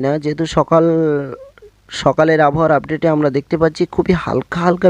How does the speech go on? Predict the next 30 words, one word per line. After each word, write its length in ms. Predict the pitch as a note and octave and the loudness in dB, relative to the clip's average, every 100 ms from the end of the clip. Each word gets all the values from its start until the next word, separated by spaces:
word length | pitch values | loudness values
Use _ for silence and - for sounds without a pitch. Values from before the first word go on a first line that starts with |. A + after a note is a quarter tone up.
| D3 | 2
বৃষ্টির 280 | C#3+ E3 D3 | -2 -2 0
সম্ভাবনা 480 | D3+ C#3 D3 D3 D#3+ A#3 - - - - - - - | 0 2 4 4 4 0 -6 -20 -20 -20 -20 -14 0
বঙ্গোপসাগরের 720 | D3 D#3 F3+ F3 F#3+ F3 F3 E3 | 2 2 -2 0 0 2 0 0
উপরে, 220 | - E3 F#3+ E3 | 2 4 2 2
যেমন 220 | D3+ D#3 D3+ D3+ | 2 2 2 0
দীঘা, 260 | D#3 E3 D#3 | 2 2 0
কন্টাই, 340 | D3+ D3 D3+ D#3 C#3+ | -2 0 0 2 2
বালেশ্বর 440 | C#3+ D3+ D#3 D3+ D3 | 0 0 2 4 4
এবং 160 | D3 D3+ D3 - - - - D3+ | 4 4 2 -6 -20 -20 -4 2
ভুবনেশ্বর, 580 | E3 F#3 F3+ - D#3+ F3+ - F#3+ | 4 4 2 4 4 4 2 0
এই 80 | G#3 | 0
সমস্ত 280 | A3+ G#3 - G3 D#3+ | -2 -4 -2 -4 -2
যে 80 | D3 C3+ | -2 0
জায়গা 240 | C#3 F3 | 2 2
রয়েছে 300 | E3 D3+ B2+ E3+ E3+ | 4 4 4 0 2
সেই 140 | D3+ D#3 | 2 2
সমস্ত 260 | D#3 - D#3 C#3 | -2 -4 -4 0
জায়গার 300 | C3+ C#3 E3 - E3+ | 2 2 0 0 -6
উপকূল 300 | D#3+ F3 F3 C#3 | -4 -4 0 4
জায়গাতে 380 | C3 C#3+ C#3+ G#3+ D#4 - - - - | 4 4 6 4 2 -6 -20 -20 -10
ছিটে 240 | - A3+ A3 | -6 0 0
ফোটা 200 | C#3+ B2+ A#2 | 0 0 -2
বৃষ্টির 280 | A#2+ B2+ - | -4 -6 -4
সম্ভাবনা, 420 | A#2 A#2 A2 G#2 - | -2 0 0 0 2
তেমন 200 | C#3 D#3+ E3 D#3+ | 2 4 2 2
কোনো 140 | D3+ B2+ | 2 2
ভারী 200 | D3+ F3+ F3 | 2 2 0
বৃষ্টির 280 | F3 E3 - | -2 -4 -2
সম্ভাবনা 400 | D3 C3 A#2+ C3 C3 | -2 -2 -2 0 0
আমরা 120 | A#2+ | 0